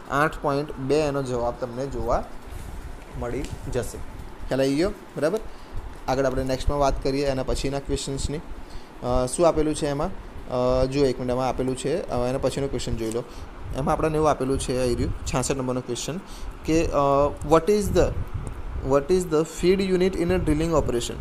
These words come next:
Drilling કરતા સમયે જે feed હોય છે એ ફીડનું unit શું છે? આપણને એવું પૂછેલું છે.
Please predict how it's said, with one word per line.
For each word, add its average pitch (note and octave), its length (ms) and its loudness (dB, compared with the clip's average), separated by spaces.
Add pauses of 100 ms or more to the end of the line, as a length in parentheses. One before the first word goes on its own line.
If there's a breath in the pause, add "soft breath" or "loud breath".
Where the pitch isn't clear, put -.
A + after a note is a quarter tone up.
(420 loud breath)
Drilling F3 380 6
કરતા E3 300 2
સમયે B2+ 580 -4
જે D3+ 180 -2 (220)
feed F#3 240 0
હોય D#3 260 0
છે A2+ 180 -8 (540 loud breath)
એ D#3 100 0
ફીડનું F3 520 2
unit F#3 400 0
શું D#3 260 -4
છે? - 280 -8
આપણને C#3 240 -2
એવું D3 160 -2
પૂછેલું A#2+ 360 -6
છે. - 460 -10